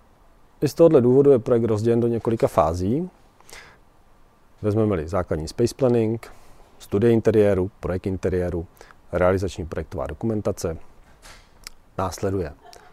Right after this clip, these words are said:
tendr. Z naší zkušenosti kanceláře U R říkáme i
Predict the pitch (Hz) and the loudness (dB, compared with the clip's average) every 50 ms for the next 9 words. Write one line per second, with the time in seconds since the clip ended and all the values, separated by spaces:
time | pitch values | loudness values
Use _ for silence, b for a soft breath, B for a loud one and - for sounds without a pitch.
0 | B B _ _ _ _ _ _ _ - _ _ _ _ _ _ - 69 69 76 | B B _ _ _ _ _ _ _ -20 _ _ _ _ _ _ -10 -8 -8 -4
1 | 80 92 113 131 147 160 - _ _ _ _ _ _ _ _ _ _ _ - _ | -2 2 2 2 0 -2 -10 _ _ _ _ _ _ _ _ _ _ _ -20 _
2 | - _ _ - _ - - _ _ _ _ _ _ _ _ _ - 113 110 - | -20 _ _ -20 _ -20 -20 _ _ _ _ _ _ _ _ _ -4 -2 -2 -2
3 | - 120 - - 98 95 - 113 98 92 - - - 104 92 - 92 90 - 101 | -2 -6 -6 -4 -6 -4 -2 -4 -4 -4 -8 -8 -8 -8 -6 -6 -8 -4 -2 -2
4 | 90 90 104 98 90 95 95 92 95 95 90 82 98 90 - 104 92 95 98 - | -2 -2 -2 -2 0 2 2 2 2 0 -2 -6 -10 -8 -6 -4 -4 -4 -6 -6
5 | - 101 87 | -8 -10 -10